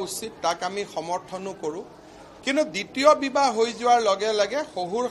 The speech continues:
শাহুৰেকৰ ঘৰৰ পৰা ছোৱালীজনীয়ে নতুন শহুৰ শাহুৰেকৰ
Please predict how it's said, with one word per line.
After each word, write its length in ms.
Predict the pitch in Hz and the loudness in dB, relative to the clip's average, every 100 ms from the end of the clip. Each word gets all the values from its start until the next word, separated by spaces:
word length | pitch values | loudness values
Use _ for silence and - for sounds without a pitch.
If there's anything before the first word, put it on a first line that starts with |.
| - | -2
শাহুৰেকৰ 600 | 190 190 202 208 202 208 - | -4 0 0 0 -2 -4 -4
ঘৰৰ 280 | 147 160 170 | -6 -4 -4
পৰা 140 | 190 285 - - - - - | -4 -6 -8 -18 -20 -18 -12
ছোৱালীজনীয়ে 680 | - 175 196 220 196 208 233 277 180 | -2 0 0 0 -2 -2 -2 -4 -4
নতুন 300 | 175 - 233 247 | -6 -4 -4 -4
শহুৰ 300 | - 180 202 208 | -8 -4 -2 -2
শাহুৰেকৰ 520 | 196 175 190 190 190 | -2 -4 -2 -4 -4